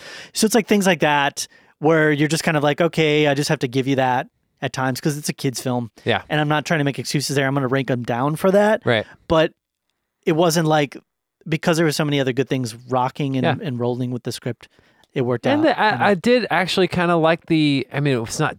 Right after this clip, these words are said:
Speaker 2: deep, but, like, the emotional element, like, the friendship element. I was like, "Oh, I kinda like this."
Speaker 1: It was
Speaker 2: This is,
Speaker 1: nice.
Speaker 2: yeah.
Speaker 1: I felt like they built a nice
Speaker 2: Yeah.
Speaker 1: friendship.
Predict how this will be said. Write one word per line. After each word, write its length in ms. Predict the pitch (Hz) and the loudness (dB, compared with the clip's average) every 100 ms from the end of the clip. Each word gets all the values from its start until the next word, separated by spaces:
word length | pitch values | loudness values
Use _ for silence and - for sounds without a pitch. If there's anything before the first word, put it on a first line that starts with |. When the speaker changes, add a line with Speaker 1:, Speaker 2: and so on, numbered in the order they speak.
| - | -4
Speaker 2:
deep, 300 | 117 95 - - | -2 -2 -6 -10
but, 220 | - 104 101 | -2 0 0
like, 200 | 104 98 | -2 -2
the 100 | 104 | -2
emotional 580 | 101 107 107 117 98 98 | 0 0 0 -2 -2 0
element, 380 | 101 98 95 | -2 -2 -2
like, 100 | 113 | -4
the 80 | - | -6
friendship 600 | - 117 117 - 123 113 110 | -4 -2 -2 0 0 0 -2
element. 220 | 120 135 | -2 -2
I 40 | |
was 100 | 156 | -4
like, 80 | 185 | -4
"Oh, 120 | 247 | -2
I 120 | 226 143 | -2 -2
kinda 240 | 160 135 | -4 -4
like 220 | 101 98 | -4 -6
this." 120 | 110 | -4
Speaker 1:
It 60 | 302 | -2
was 140 | 302 | 0
Speaker 2:
This 40 | 160 | 0
is, 60 | 139 | 0
Speaker 1:
nice. 160 | 139 | 2
Speaker 2:
yeah. 200 | 175 127 117 | 2 2 0
Speaker 1:
I 80 | 202 | 0
felt 200 | 262 220 | 2 2
like 160 | 208 | 2
they 80 | 190 | 0
built 280 | 151 151 - | 2 0 0
a 60 | 139 | -2
nice 260 | 131 123 | -2 -2
Speaker 2:
Yeah. 40 | - | -2
Speaker 1:
friendship. 460 | 143 123 123 123 | 0 0 0 -4